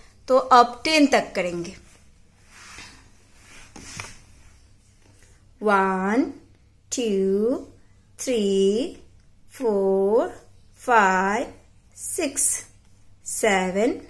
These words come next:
एट, नाइन,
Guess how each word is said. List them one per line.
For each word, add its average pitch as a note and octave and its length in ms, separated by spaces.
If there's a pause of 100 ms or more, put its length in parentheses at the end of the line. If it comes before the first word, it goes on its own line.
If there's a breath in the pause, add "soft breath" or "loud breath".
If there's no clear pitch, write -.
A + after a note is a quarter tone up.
(640)
एट, G3 760 (500)
नाइन, G#3 760